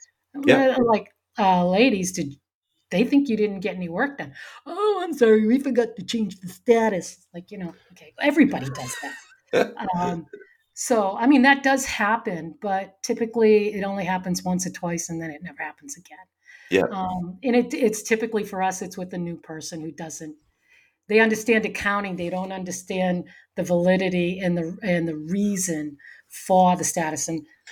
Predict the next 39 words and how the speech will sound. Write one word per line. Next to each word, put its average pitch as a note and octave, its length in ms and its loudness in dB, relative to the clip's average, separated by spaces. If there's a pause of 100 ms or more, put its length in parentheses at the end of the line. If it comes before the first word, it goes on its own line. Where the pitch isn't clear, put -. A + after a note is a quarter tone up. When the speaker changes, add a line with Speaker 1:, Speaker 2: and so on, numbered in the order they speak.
Speaker 2:
we D#3+ 80 -8
have D3 240 -8
to F3 100 -6
explain F3 460 -2
it D#3 120 -8
to E3 100 -6
them, F#3 320 -10 (400)
uh, F3 340 -2
Speaker 1:
But, F3 160 6
Speaker 2:
on E3+ 80 -2
why F3+ 240 2
Speaker 1:
but C#4+ 100 6
Speaker 2:
we F4 140 6
do - 140 0
Speaker 1:
also, - 120 4
Speaker 2:
these B4 140 4
things. - 480 -16 (720)
Speaker 1:
I, A#2+ 120 6
I G#2+ 80 4
was C#3 80 2
just D3 140 -6
gonna B2+ 120 0
say, B2 160 2
people C#3+ 300 0
get C3+ 200 0
sick, C#3 500 -4
people's A#2 420 0
kids A2+ 260 -4
get A2 200 0
sick, C#3+ 360 -2
they A#2 140 4
can't G#2 260 0
get G#2+ 140 2
into, G#2 300 -2
can't G#2+ 360 -2
get A#2 120 -2
into G#2+ 200 -2
work G2+ 320 2
today. G2 400 0